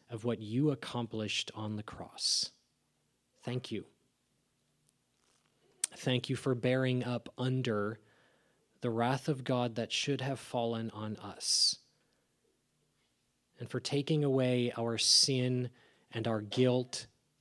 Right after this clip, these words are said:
as far as the east is from the west. We believe this is true because we know that your love,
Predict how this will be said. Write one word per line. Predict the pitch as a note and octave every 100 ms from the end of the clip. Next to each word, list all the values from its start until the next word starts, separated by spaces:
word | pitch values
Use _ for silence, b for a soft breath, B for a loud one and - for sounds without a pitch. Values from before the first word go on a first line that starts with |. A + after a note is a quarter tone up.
| _ _ _
as | B2 -
far | - - C3+ C#3+ C#3+
as | B2+ B2 A#2 -
the | A#2+
east | B2+ B2 A2+ - -
is | A2 -
from | - A2+ G#2+
the | G2 F#2+
west. | F2+ E2+ - - - - - - _ _ _ _ _ _ _ _ _ _ _ _ _ _ _ -
We | A#2+ C3
believe | B2+ B2 C3 C3 A2+
this | B2 -
is | C3+ A#2 -
true | - - B2 G#2 F#2+ - _ _ _ _ _ _ _ _ _ _ _ -
because | A#2 B2 C#3 B2 A#2+
we | C3
know | B2+ B2 B2 A#2 G#2+ - b b b b b b _
that | A#2+ G#2
your | A#2+
love, | A#2 B2 B2+ A2 G2+ -